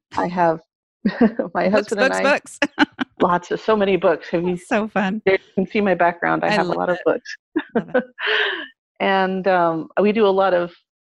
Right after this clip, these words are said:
Speaker 1: databases, online type stuff as well, since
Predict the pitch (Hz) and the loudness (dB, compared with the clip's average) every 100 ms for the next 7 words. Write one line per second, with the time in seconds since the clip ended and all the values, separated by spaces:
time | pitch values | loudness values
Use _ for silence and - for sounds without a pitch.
0 | _ _ _ _ _ 175 170 170 165 165 | _ _ _ _ _ 2 2 2 0 0
1 | 165 156 156 151 - 165 165 160 156 156 | 0 0 0 -4 -2 0 0 0 0 -2
2 | 156 160 - _ - 160 - _ _ _ | -4 -4 -10 _ -2 0 0 _ _ _
3 | - 160 165 165 165 147 165 - 156 - | 0 2 0 -2 0 0 0 -4 -6 -6